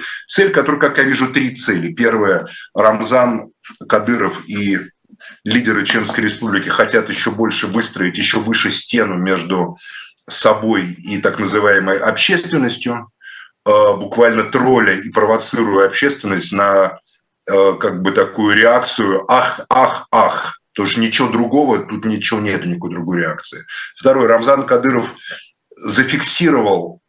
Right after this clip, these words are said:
э, фиксировал свою позицию как лидера российских мусульман, защитника ислама, и сына своего тоже в этой позиции, э, фиксировал. И третье,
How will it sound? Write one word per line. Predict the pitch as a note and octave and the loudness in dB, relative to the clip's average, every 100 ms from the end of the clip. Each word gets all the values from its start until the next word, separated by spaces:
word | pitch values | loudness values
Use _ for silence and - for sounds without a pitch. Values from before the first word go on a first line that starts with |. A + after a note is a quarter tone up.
| - | 0
э, | G#2 G2+ | 2 2
фиксировал | - - - D3+ C#3 G#2+ G2 | -2 0 2 2 2 2 0
свою | - A2+ A2+ A#2 A2+ | -2 2 2 2 0
позицию | G#2+ A#2 A2 B2+ - G#2+ | 2 2 2 -2 -2 -2
как | G2 - B2+ | 0 0 2
лидера | C3 A2+ G#2+ F#2+ | 0 2 2 2
российских | G2+ G2 - - - - | 2 -2 -4 -6 -6 -8
мусульман, | G2+ F2+ A2 C3 E3 E3 - - - | -6 -4 0 2 2 0 -6 -16 -10
защитника | F#2+ A2 G#2+ - A#2+ G#2+ A2 G#2 | 0 2 2 0 0 -2 -2 -2
ислама, | G2 - C3+ D3+ D3+ B2+ A#2+ - _ | -2 0 2 4 4 0 -4 -14 _
и | C3 | 0
сына | - D#3+ A2+ | 2 2 0
своего | - G#2 F#2+ F#2+ | -2 -2 -2 -2
тоже | C3+ A#2 | -2 0
в | F#2+ | 0
этой | G2 F#2+ | -2 -2
позиции, | E2 F2+ G2+ - F#2+ F2 F2 - - - _ - | -2 -2 -2 -4 -2 -2 -4 -16 -20 -20 _ -10
э, | G2 | -6
фиксировал. | - - - F2+ D#2+ D#2 D#2+ - | -4 -2 0 -2 -2 -6 -6 -6
И | |
третье, | A#2 C#3+ F#3+ G3 E3 D3 C3+ - | -4 -2 -2 2 4 4 4 -2